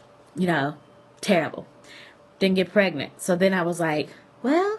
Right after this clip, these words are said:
what, what's going on?" And that wasn't true. Um, other things I was told. So my mother is a nurse, and her education of sex was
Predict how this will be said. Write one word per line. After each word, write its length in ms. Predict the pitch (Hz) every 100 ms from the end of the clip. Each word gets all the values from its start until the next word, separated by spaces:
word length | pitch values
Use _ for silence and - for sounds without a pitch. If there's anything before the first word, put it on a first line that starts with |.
| -
what, 280 | 392 466 -
what's 240 | 440 453
going 260 | - 453 466 494
on?" 80 | 349
And 300 | 233 214 - - - -
that 240 | - 220 415
wasn't 260 | 277 233
true. 440 | 196 208 190 233 294 - - - - - - -
Um, 640 | 175 175 175 170 170 - - - _ - - -
other 500 | 269 302 302 277 285 -
things 360 | - 220 202 196
I 100 | 170
was 180 | 160 -
told. 320 | - 147 147
So 100 | -
my 140 | 208
mother 300 | 104 104 202
is 120 | 220 254
a 60 |
nurse, 500 | 240 170 175 220 - - - - - - - - - -
and 120 | 190
her 180 | 165 240
education 600 | 247 233 226 - 185 190
of 80 | 170
sex 400 | - 175 170 -
was 240 | 165 160